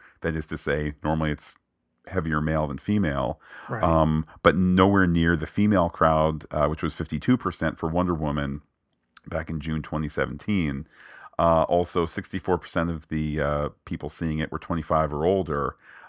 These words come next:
Speaker 1: Um, all of this saying this is not a movie that is, um, skewing this way or that way.
Speaker 2: Right.
Speaker 1: That, that, that this has a super broad audience,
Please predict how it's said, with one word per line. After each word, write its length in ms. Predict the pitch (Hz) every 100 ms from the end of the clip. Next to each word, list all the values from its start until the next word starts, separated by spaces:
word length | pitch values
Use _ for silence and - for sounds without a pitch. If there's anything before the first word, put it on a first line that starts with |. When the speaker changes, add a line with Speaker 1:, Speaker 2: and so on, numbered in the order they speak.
| _
Speaker 1:
Um, 480 | 85 78 76 73 73 - _ -
all 280 | 107 123
of 140 | 113 87
this 180 | 87 82
saying 600 | - 87 78 76 73 73 _ _ -
this 180 | 87
is 120 | 92 87
not 540 | 90 87 90 - - _
a 100 | -
movie 540 | 87 82 82 78 76 76
that 240 | 76 76
is, 480 | 73 76 71 71 - -
um, 540 | 71 73 69 71 71 - _ - _ - _ -
skewing 520 | - - 139 117 104
this 220 | 107 -
way 160 | 98 90
or 100 | 78
that 300 | 87 90 -
way. 420 | 85 76 73 73 - -
Speaker 2:
Right. 200 | - 120
Speaker 1:
That, 180 | 98 -
that, 200 | 80 82
that 160 | 90 87
this 120 | 92
has 160 | 98 85
a 40 |
super 440 | - - 113 107
broad 300 | 87 87 82
audience, 720 | 87 95 87 78 73 - -